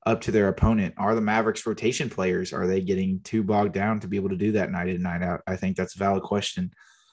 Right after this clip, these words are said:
Um, but yeah, we're about to get all into that in this, uh, horrible little stretch here from the Mavericks. But before we do that, here's an ad from our sponsor, Anchor. All right, Jaren, so getting into it,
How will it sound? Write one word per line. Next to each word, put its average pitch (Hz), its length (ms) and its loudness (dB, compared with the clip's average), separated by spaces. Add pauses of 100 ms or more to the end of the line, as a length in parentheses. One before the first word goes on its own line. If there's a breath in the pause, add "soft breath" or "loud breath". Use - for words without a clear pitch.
(320 soft breath)
Um, 90 220 2
but 92 100 4
yeah, 113 240 8
we're 107 180 6
about 113 200 4
to 110 40 -4
get - 240 2
all 113 300 4
into 104 460 -4
that 101 460 2
in 92 220 0
this, 92 260 -2
uh, 92 300 -2
horrible 107 360 6
little 101 180 4
stretch - 340 -2
here 127 160 6
from 120 160 -4
the 107 60 2
Mavericks. 131 460 2
But 101 120 -4
before 135 320 4
we 123 140 0
do 123 160 -2
that, 123 360 0 (380 soft breath)
here's 107 300 2
an 98 160 0
ad 107 320 2
from 101 180 0
our 92 80 0
sponsor, 104 600 0
Anchor. 92 460 0 (640)
All 202 100 4
right, 135 220 6
Jaren, 117 320 4
so 117 160 2
getting 147 300 0
into 117 340 0
it, 104 260 2